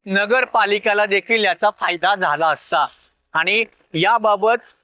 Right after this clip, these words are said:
दुसरी अशी माहिती मिळते की या ठिकाणी मंजूर झालेली पाईपलाईन ही दुसऱ्याच ठिकाणी मंजूर करण्यात आली होती. मग या ठिकाणी कशी टाकण्यात आली आहे? आणि आता तरी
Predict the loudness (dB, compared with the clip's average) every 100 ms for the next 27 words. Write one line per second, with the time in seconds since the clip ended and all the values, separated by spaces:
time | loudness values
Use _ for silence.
0 | _ -2 0 -2 -2 0 0 0 0 0
1 | 0 0 2 0 0 0 2 2 2 2
2 | -2 0 0 2 0 0 0 0 0 2
3 | 2 2 2 0 0 0 -2 0 2 2
4 | -2 -8 _ -4 -4 -2 -2 0 0 0
5 | -2 -2 0 0 0 0 0 0 0 2
6 | 0 2 0 0 0 2 2 2 0 -2
7 | -2 _ _ -2 0 0 0 2 2 0
8 | 0 0 0 0 0 -2 -10 -6 -2 0
9 | 0 0 -2 0 -2 0 0 2 0 -4
10 | _ _ -4 0 0 0 0 0 0 2
11 | 2 2